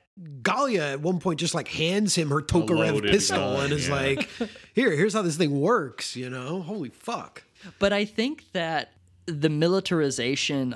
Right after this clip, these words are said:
Speaker 3: of Fyodor does lead to a lot of pain for him,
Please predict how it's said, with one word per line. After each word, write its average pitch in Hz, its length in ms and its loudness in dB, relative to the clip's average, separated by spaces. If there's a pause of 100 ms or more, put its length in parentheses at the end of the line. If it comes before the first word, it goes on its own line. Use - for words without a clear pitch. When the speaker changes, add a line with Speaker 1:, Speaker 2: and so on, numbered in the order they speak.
Speaker 3:
of 123 280 -2
Fyodor 127 1200 -4 (1000)
does 143 440 0
lead 131 640 -6
to 127 500 -2
a 127 140 0
lot 117 480 0
of 117 640 -4 (420)
pain 156 640 -6 (180)
for - 300 -4
him, 220 420 -4